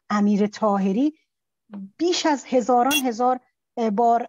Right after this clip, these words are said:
اه، لایک خورده و صدها هزار، صدها بار، اه، ریتوییت شده. این خودش یک جریان هست و ما نمی‌تونیم خیلی راحت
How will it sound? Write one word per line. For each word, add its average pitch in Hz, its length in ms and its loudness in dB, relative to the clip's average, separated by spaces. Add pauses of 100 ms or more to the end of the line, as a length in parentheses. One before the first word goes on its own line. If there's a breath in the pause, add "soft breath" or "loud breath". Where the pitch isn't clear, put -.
اه، 208 280 -10
لایک 247 360 -2
خورده 233 420 0
و 220 80 -2
صدها 233 500 -2
هزار، 233 400 2 (140)
صدها 269 460 -2
بار، 240 360 2
اه، 208 240 -4
ریتوییت 240 440 -2
شده. 214 420 -4 (520)
این 302 140 6
خودش 349 360 2
یک 339 180 -2
جریان 254 540 2 (140)
هست 190 360 -6
و 220 120 -2
ما 226 120 4
نمی‌تونیم 311 520 4
خیلی 233 300 -2
راحت 214 420 0